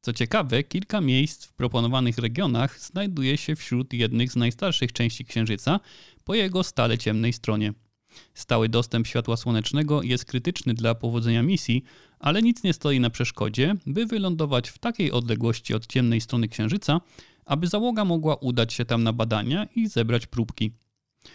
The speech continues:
Ostateczny wybór miejsca lądowania jest uzależniony od daty startu oraz warunków na Księżycu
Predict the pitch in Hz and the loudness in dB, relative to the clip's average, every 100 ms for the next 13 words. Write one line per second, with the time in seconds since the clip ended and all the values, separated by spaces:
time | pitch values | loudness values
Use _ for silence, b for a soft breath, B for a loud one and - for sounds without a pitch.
0 | B 127 117 113 113 - 120 120 120 113 | B -4 0 0 0 0 0 2 2 4
1 | 160 175 - 117 113 110 113 110 139 165 | 4 2 0 0 2 2 0 0 0 -2
2 | 135 143 175 180 170 160 147 147 139 123 | -2 -2 -2 -2 -2 0 2 2 2 2
3 | 120 120 117 117 - 113 117 - 156 170 | 0 0 0 0 0 -2 -2 -2 -2 -2
4 | - - 190 147 143 117 117 120 120 117 | -4 -4 -4 -2 2 2 0 0 -2 0
5 | 123 147 - 120 | 0 0 0 -2